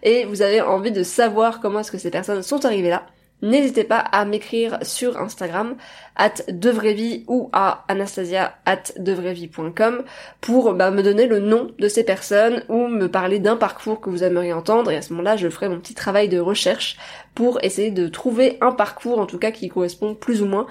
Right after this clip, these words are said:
et vous donner l'inspiration. Et en attendant tout ça, j'ai de quoi vous faire patienter comme il se doit.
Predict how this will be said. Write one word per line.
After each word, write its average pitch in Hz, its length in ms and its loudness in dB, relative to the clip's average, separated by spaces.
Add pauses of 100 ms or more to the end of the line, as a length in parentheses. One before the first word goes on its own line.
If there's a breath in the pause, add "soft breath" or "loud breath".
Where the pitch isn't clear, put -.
(340 loud breath)
et 208 140 4
vous 180 140 -4
donner 190 300 4
l'inspiration. 196 680 0 (1080)
Et 302 200 2
en 190 120 2
attendant 226 280 4
tout 226 100 -4
ça, 214 220 4
j'ai 202 160 -2
de 190 80 0
quoi 233 140 6
vous 277 80 0
faire 208 200 -2
patienter 247 540 -6
comme 294 240 0
il 262 120 0
se 226 140 -2
doit. 185 360 0